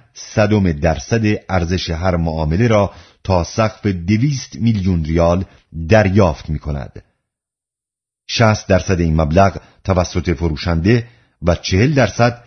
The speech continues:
توسط خریدار پرداخت می‌شود. چهار، کارمزد شرکت سپرده‌گذاری. شرکت سپرده‌گذاری مرکزی و تسویه وجوه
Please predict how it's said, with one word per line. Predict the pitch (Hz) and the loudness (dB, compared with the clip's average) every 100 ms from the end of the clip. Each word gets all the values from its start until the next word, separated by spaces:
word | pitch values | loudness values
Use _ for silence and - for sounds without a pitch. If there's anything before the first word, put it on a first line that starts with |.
| _ - | _ 0
توسط | 104 76 - 85 113 | 2 0 -2 -4 -2
خریدار | 104 101 92 87 85 107 71 55 _ - | -2 0 2 2 4 4 4 -4 _ -4
پرداخت | 98 87 80 71 78 | 0 2 0 0 -4
می‌شود. | 73 76 65 50 _ _ _ _ _ _ _ _ _ _ _ _ _ _ _ _ _ _ | -6 -6 -8 -12 _ _ _ _ _ _ _ _ _ _ _ _ _ _ _ _ _ _
چهار، | - 107 95 110 113 110 _ _ _ _ | -2 0 4 4 2 -2 _ _ _ _
کارمزد | - 107 98 90 113 113 98 113 104 - _ | 0 2 4 4 2 2 2 2 2 -4 _
شرکت | - - 95 80 104 - 104 92 - | -8 0 0 0 -2 0 0 0 -4
سپرده‌گذاری. | - - - 87 76 80 78 76 80 73 62 - _ _ _ _ _ _ _ _ _ _ _ _ _ _ _ _ - | -6 -4 -2 -2 -2 -2 -2 -2 -2 -4 -8 -14 _ _ _ _ _ _ _ _ _ _ _ _ _ _ _ _ -4
شرکت | 123 117 151 175 | 0 2 2 0
سپرده‌گذاری | 160 147 117 123 113 107 104 117 143 | 0 -2 0 0 2 2 2 0 2
مرکزی | 117 98 85 92 82 104 110 - | 2 0 0 -2 0 0 -2 -4
و | 85 98 | -2 -2
تسویه | - 110 - 98 113 110 | 0 -4 -4 -4 -2 0
وجوه | 82 85 80 117 113 | 0 -2 0 -2 -2